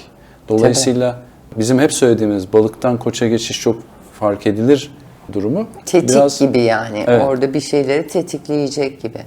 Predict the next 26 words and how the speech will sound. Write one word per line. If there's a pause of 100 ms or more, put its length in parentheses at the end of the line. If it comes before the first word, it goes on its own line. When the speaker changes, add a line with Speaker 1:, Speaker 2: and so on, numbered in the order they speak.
Speaker 1:
Geç
saatler
de
olsa
bizim
enerjimiz
yükselebilir. (440)
Belki
kendimizi
bir
takım (320)
çalışmalar
ya
da (420)
bir
anda
aklımıza
gelen
bir (220)
fikir
üzerinden (400)
geç
saatlere
kadar
çalışıyor (500)
bulabiliriz.